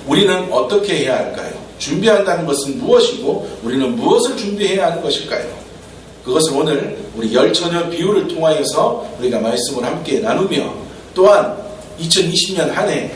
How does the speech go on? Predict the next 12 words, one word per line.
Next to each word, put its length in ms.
아니, 340
앞으로의 480
우리의 220
모든 400
날들의 420
삶을 720
주님이 300
오실 360
그때를 720
준비하는 760
온전한 520
삶으로 680